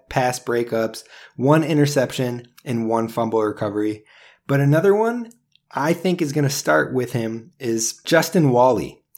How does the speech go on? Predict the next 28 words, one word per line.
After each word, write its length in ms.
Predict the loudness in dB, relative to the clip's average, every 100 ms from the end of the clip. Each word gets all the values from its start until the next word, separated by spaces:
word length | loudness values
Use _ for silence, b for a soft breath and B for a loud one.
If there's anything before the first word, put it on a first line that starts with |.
| b b _
He 160 | 0
was 160 | 2 4
a 320 | 4 4 2
twenty-four 680 | -4 2 4 4 4 2 0
seven 680 | 2 0 0 0 -2 -6 -10
true 240 | -4 0 2
freshman 500 | 4 2 4 -2 -2
All-American 800 | -2 0 0 0 -2 -2 -4
team, 500 | -4 -4 -4 -4 -6 b b _
twenty-nine 560 | -4 0 2 2 0
tackles, 580 | 0 0 0 0 -2 -4
seven 400 | -2 -2 0 -2
pass 360 | -2 0 0 -2
breakups, 560 | -2 -2 -2 -4 -4
one 280 | -4 -2 -2
forced 440 | 0 0 0 -8 -4
fumble, 400 | -4 -2 -2 -2
one 240 | 0 -2
interception, 800 | 0 -2 -2 -2 -2 -4 -8 -8 -12 b
two 200 | -4 -2
fumble 360 | 0 -2 0 4
recoveries, 720 | 4 4 0 0 0 0 -6 b b b
and 160 | -4
he 60 | -4
started 560 | -4 -4 0 2 2 2
his 200 | -2 -4
final 640 | -6 -6 -4 -6 -8 -10
six 640 | -14 -4 2 2 0 -14